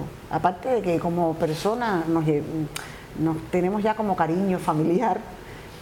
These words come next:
como profesionales nos respetamos mucho los tres, que también eso es muy importante. Cada uno sabe el terreno donde el otro lo puede hacer mejor. Y entonces esto ayuda a que el éxito sea seguro,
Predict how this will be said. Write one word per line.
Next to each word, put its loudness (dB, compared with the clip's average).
como 2
profesionales 0
nos 0
respetamos 0
mucho 2
los 0
tres, 0
que 2
también 2
eso -4
es 0
muy 2
importante. 0
Cada 2
uno 2
sabe 2
el 2
terreno 2
donde 4
el 6
otro 2
lo 6
puede 2
hacer 0
mejor. 2
Y 2
entonces 0
esto 0
ayuda 2
a 0
que -2
el 4
éxito 0
sea 2
seguro, 2